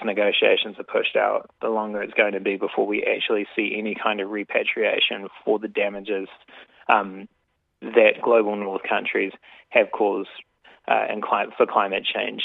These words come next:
and particularly loss and damage within the Pacific. So, yeah, yeah, I, I hope, I hope we can make more progress in the next cop,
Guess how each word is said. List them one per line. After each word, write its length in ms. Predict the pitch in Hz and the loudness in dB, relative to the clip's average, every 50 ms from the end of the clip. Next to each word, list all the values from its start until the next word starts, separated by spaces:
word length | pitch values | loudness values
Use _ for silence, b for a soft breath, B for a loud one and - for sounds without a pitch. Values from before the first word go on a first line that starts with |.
| - - | -4 -4
and 300 | - 104 104 104 107 107 - - | -4 -4 -4 -6 -10 -12 -6 -4
particularly 560 | 135 - - 131 117 - 127 113 110 101 98 | -4 2 4 4 4 6 4 4 4 4 4
loss 180 | 104 104 98 - - | 4 4 4 4 0
and 100 | 113 101 | -4 -4
damage 300 | 104 101 101 101 98 - | -4 -4 -4 -6 -2 -2
within 240 | 101 - - 113 107 | -2 -2 -2 -4 -6
the 80 | 107 104 | -8 -6
Pacific. 580 | - 107 - - - - - - - - B B B B B B B B B B - - | -6 -8 -6 -4 -4 -4 -2 -4 -6 -6 B B B B B B B B B B 2 6
So, 260 | 135 117 113 110 98 - - _ _ _ _ _ _ _ _ _ _ _ _ _ - _ _ _ _ _ _ _ _ | 8 8 8 8 6 2 -6 _ _ _ _ _ _ _ _ _ _ _ _ _ -20 _ _ _ _ _ _ _ _
yeah, 260 | - 127 110 95 87 - - - _ _ - | 4 6 6 6 4 2 -4 -14 _ _ -2
yeah, 220 | 113 107 98 92 - | 0 0 0 -2 0
I, 280 | - 123 120 123 120 110 | 2 6 6 6 6 6
I 180 | 120 123 135 | 6 8 8
hope, 320 | 135 - 160 151 135 120 - - - 160 | 10 10 10 10 10 8 4 0 2 4
I 100 | 127 110 | 6 8
hope 220 | 127 143 135 123 | 8 8 8 10
we 100 | 131 127 | 8 8
can 140 | - 135 120 | 8 6 4
make 180 | 120 110 107 | 4 4 4
more 160 | 110 110 110 107 | 4 4 2 4
progress 400 | - - 104 101 101 104 98 - - | 4 4 4 4 4 2 0 0 -2
in 140 | 113 104 104 | -6 -6 -4
the 60 | 101 | -4
next 280 | 104 101 101 107 - | -4 -4 -6 -8 -10
cop, 320 | - - 104 101 - - | 0 2 4 4 4 0